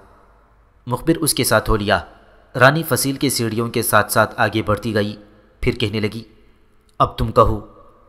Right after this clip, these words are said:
तुम्हारे सुल्तान ने मेरे नाम क्या पैगाम भेजा है?" हिचकिचाने के से अंदाज में एक बार फिर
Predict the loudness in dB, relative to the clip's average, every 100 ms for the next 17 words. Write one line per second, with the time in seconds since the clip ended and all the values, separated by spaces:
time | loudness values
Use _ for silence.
0 | -6 -2 0 0 0 2 2 2 -4 -2
1 | -2 -2 -4 -4 -2 0 0 -2 -2 0
2 | 0 -2 -8 -18 _ _ _ _ _ _
3 | _ _ _ _ _ -8 -6 -4 4 4
4 | 4 -2 2 2 4 4 2 0 -2 -2
5 | 2 4 4 2 0